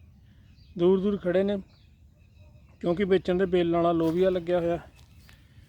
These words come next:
ਜਦੋਂ ਮੌਸਮ ਸਹੀ ਹੋਣਾ ਤਾਂ ਇਹਨਾਂ ਨੇ ਚਾਵਲ ਜਾਣਾ ਤੇ ਉਰੇ ਲੰਘਣ ਨੂੰ ਜਗ੍ਹਾ ਨਹੀਂ ਰਹਿਣੀ। ਇਹ ਫਸਲਾਂ ਇੰਨੀਆਂ ਮੱਲ ਜਾਂਦੀਆਂ ਨੇ। ਤੇ ਜਦੋਂ ਸੋਕਾ ਝੱਲਣ ਦੀ ਤਾਕਤ ਹਰੇਕ ਪੌਦੇ 'ਚ ਪੈਦਾ ਹੋ ਗਈ,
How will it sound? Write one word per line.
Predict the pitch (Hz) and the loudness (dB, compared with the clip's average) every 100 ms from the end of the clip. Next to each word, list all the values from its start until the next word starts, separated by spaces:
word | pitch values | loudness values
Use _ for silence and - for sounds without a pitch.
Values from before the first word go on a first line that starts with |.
| - - - - | -20 -20 -20 -10
ਜਦੋਂ | 185 | -6
ਮੌਸਮ | 180 180 165 180 | 0 0 0 -4
ਸਹੀ | 170 180 | -2 -2
ਹੋਣਾ | 190 180 | 0 -2
ਤਾਂ | 170 | -4
ਇਹਨਾਂ | 180 | -4
ਨੇ | 185 | -6
ਚਾਵਲ | 165 147 165 180 | -6 -4 -2 0
ਜਾਣਾ | 185 180 | 0 -2
ਤੇ | 165 180 | -2 -2
ਉਰੇ | 170 | 0
ਲੰਘਣ | 165 160 170 | 0 0 -2
ਨੂੰ | 190 | -2
ਜਗ੍ਹਾ | 180 170 | 0 2
ਨਹੀਂ | 175 | 2
ਰਹਿਣੀ। | 170 180 196 - - - - - - - - - - - - - - - - | 2 0 -2 -6 -20 -20 -20 -20 -20 -20 -20 -20 -20 -20 -20 -20 -20 -20 -18
ਇਹ | 330 196 185 | -6 -4 0
ਫਸਲਾਂ | 190 180 175 | 0 2 0
ਇੰਨੀਆਂ | 170 175 | 0 0
ਮੱਲ | 170 160 | 0 -2
ਜਾਂਦੀਆਂ | 151 156 156 165 | -2 -4 -2 -2
ਨੇ। | 170 175 - - _ _ - - - - - - - - - - - - - _ - - | -2 -4 -10 -20 _ _ -20 -20 -20 -20 -20 -20 -20 -20 -20 -20 -20 -20 -20 _ -20 -6
ਤੇ | 180 180 185 180 180 - - | 0 2 4 2 0 -4 -8
ਜਦੋਂ | 180 208 240 | 0 4 4
ਸੋਕਾ | 233 220 202 226 226 | 2 -2 0 0 0
ਝੱਲਣ | 233 214 202 | 0 0 0
ਦੀ | 202 202 | 0 -2
ਤਾਕਤ | - 196 185 185 | 0 0 0 -4
ਹਰੇਕ | 180 185 233 | 0 2 2
ਪੌਦੇ | 233 226 196 | 2 0 0
'ਚ | 196 | 0
ਪੈਦਾ | 185 185 180 | 2 2 2
ਹੋ | 180 | 0
ਗਈ, | 175 | -4